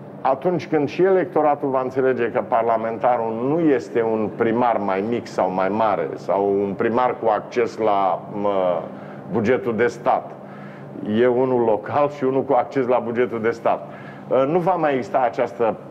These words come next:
presiune. Până una alta însă, trebuie să evoluăm împreună, și politicieni, și electorat. Pentru că se duce parlamentarul în colegiu și spune: „Aha,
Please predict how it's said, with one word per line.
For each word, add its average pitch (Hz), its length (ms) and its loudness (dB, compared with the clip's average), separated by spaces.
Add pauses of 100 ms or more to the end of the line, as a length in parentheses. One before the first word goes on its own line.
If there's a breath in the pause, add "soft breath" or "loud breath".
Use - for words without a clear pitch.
(120)
presiune. 117 580 0 (160)
Până 170 260 2 (220)
una 135 200 2
alta 120 480 0
însă, 175 360 0 (440 loud breath)
trebuie 175 380 2
să - 240 0 (180)
evoluăm 170 720 2
împreună, 160 460 0
și 107 180 -2
politicieni, 139 920 0
și 165 440 0 (200)
electorat. 127 680 2
Pentru 147 220 -2
că 151 260 2 (360 loud breath)
se - 220 0
duce 190 280 2
parlamentarul 147 800 0
în 139 80 0
colegiu 170 360 0
și 143 60 -2
spune: 170 280 -2
„Aha, 147 260 0